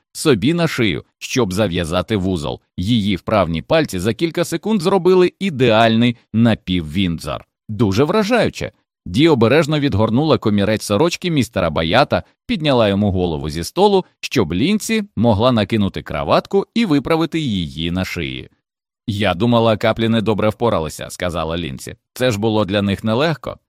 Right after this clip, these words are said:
Ді з полегшенням зітхнула. Принаймні, їй не доводилося тягнути всю розмову на собі. "Так",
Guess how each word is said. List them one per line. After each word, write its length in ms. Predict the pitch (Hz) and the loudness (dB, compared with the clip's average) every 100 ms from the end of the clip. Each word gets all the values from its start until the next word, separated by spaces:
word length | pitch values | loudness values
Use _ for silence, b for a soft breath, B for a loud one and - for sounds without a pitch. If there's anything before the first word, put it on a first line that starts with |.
| _ | _
Ді 180 | 90 120 | -6 -4
з 60 | 160 | -4
полегшенням 680 | 85 80 113 - 101 95 | -4 -2 -2 -2 -2 -2
зітхнула. 580 | 80 87 - 87 76 64 _ _ _ | -4 -8 -6 -6 -6 -10 _ _ _
Принаймні, 600 | 117 117 113 107 107 101 | -2 0 2 2 0 0
їй 380 | 95 85 131 160 | -6 -4 -2 0
не 140 | 160 | -2
доводилося 600 | 147 147 170 151 135 127 | 0 0 0 0 -2 -2
тягнути 420 | 113 107 107 110 95 | -2 0 0 -2 -4
всю 180 | - | -4
розмову 380 | 92 85 90 87 | -4 -2 -2 -2
на 120 | 85 | -4
собі. 380 | 90 - 64 - _ _ _ | -6 -6 -10 -12 _ _ _
"Так", 300 | - - - | -4 -4 -8